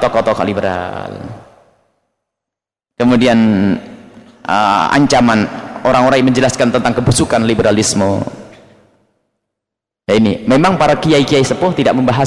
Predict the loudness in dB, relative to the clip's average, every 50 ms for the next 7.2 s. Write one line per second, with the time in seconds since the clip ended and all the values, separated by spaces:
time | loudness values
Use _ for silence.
0 | 0 0 0 2 0 0 0 -2 -2 0 0 0 0 0 -4 -8 -16 -18 -20 -16
1 | -4 -2 0 0 2 2 2 2 2 2 2 2 0 0 -2 0 2 2 2 2
2 | 2 2 0 0 -2 0 2 2 4 2 2 2 2 2 0 0 0 0 0 0
3 | -2 -2 0 0 2 2 2 0 0 0 0 2 2 2 2 0 0 0 -2 -2
4 | -2 -2 -6 -8 -8 -14 -18 -20 -20 -20 -20 -20 -20 _ _ _ _ _ _ -2
5 | 0 0 2 2 2 2 2 0 0 0 0 0 2 2 2 0 0 0 0 -2
6 | 0 0 0 0 2 0 0 0 0 0 0 0 0 0 0 0 0 0 0 0
7 | 0 -2 -4